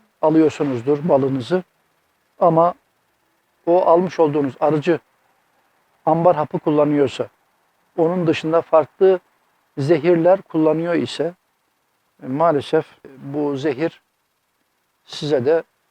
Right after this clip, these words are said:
bulaşıyor. Evet arkadaşlar, e, kanalıma abone olmayı, beni desteklemeyi unutmayın.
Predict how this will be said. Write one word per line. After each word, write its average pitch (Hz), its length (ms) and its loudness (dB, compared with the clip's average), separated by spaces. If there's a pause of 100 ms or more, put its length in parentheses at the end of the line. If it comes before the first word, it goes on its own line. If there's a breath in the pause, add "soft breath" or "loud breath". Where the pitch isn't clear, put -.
bulaşıyor. - 440 -8 (280)
Evet 185 200 2 (420)
arkadaşlar, 139 680 -6 (1600)
e, 139 300 -4
kanalıma 180 380 0
abone 170 260 0
olmayı, 156 400 -2 (360)
beni 156 240 -4
desteklemeyi 147 680 -2 (200)
unutmayın. 151 560 -8